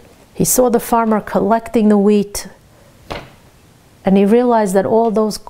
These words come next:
kernels the farmer put into the ground grew to be thousands of kernels. He couldn't believe his eyes.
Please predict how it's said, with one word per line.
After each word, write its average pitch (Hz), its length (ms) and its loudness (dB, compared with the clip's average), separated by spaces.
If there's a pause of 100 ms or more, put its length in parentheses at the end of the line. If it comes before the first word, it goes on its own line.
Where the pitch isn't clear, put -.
(140)
kernels 220 520 0
the 208 100 0
farmer 220 380 -2
put 220 260 -4
into 233 240 0
the 202 100 -2
ground 202 680 0 (680)
grew 247 380 2
to - 140 0
be 226 380 2
thousands 202 880 0
of 180 160 -6
kernels. 170 720 -4 (1040)
He 190 120 -8
couldn't 240 420 -2
believe 220 360 2
his 202 200 0
eyes. 180 760 -2